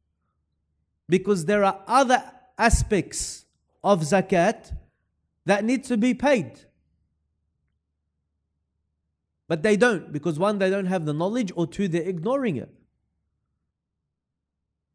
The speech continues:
Wealth or what you have in your bank account is not the only amount of money that you have to pay your zakat on. There are others too, and that's where you have to go back and do your research.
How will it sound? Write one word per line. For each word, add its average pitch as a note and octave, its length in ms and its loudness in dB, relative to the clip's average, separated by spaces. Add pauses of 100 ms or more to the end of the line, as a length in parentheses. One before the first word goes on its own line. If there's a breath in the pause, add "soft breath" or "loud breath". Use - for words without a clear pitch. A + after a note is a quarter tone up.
(140)
Wealth A3 680 2
or F3 280 2
what F#3 280 -2
you G3 120 0
have G#3 240 0
in G#3 80 -2
your F3+ 120 2
bank G3 260 -6
account F3+ 400 -6
is D3 120 -6
not E3 260 -4
the E3+ 220 -4
only G3+ 520 -4 (400)
amount D#3+ 400 -4
of D#3 140 -6
money F#3+ 460 -6 (300)
that D#3 160 -4
you E3 120 0
have D#3+ 240 -6
to D#3+ 60 -8
pay F3 140 0
your F#3 160 0
zakat F#3+ 440 -6
on. A#2 160 -10 (120)
There C3+ 200 -4
are D3+ 120 -4
others G3+ 260 -2
too, G3 200 -8
and B2+ 160 -10
that's D#3+ 240 -12
where D#3 100 -2
you E3 220 -2
have D#3+ 180 -12
to D#3 60 -8
go D3+ 120 -4
back F3 240 -8
and F3 140 -6
do F3+ 80 -4
your F#3 140 0
research. - 600 -8